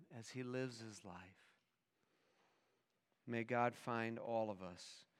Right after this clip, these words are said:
in service of the Shepherd King. Father, as we close our meditation this morning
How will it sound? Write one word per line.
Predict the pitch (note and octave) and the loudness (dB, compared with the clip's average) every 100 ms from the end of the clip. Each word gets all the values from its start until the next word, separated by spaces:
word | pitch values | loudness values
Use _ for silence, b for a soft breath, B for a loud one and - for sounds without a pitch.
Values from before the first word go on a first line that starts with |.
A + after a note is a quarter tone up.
| _ - | _ -8
in | G#2 | -6
service | G2 A#2 A2 G2+ G2+ - - C3+ | -4 -2 -2 -2 -6 -8 -12 -10
of | G2+ | -8
the | G2 | -6
Shepherd | - G2 G2 F#2 | -4 -4 -6 -12
King. | - F2+ F2 F2+ | -10 -10 -10 -6
Father, | - C3 B2 B2 | 6 8 10 8
as | B2 A#2 B2+ | 6 4 4
we | C#3 C3+ B2 B2 - b b b b b b b b b b b b b b b b b _ - | 6 6 6 0 -12 b b b b b b b b b b b b b b b b b _ 10
close | D3 C#3+ C#3+ C#3 | 12 12 12 12
our | C3 | 10
meditation | C3+ C3+ - D3 C#3 C3+ - B2 A#2 | 12 10 10 8 8 8 4 2 2
this | A#2 - | 0 0
morning | B2 B2 A#2+ A2+ G#2+ | 2 4 4 4 0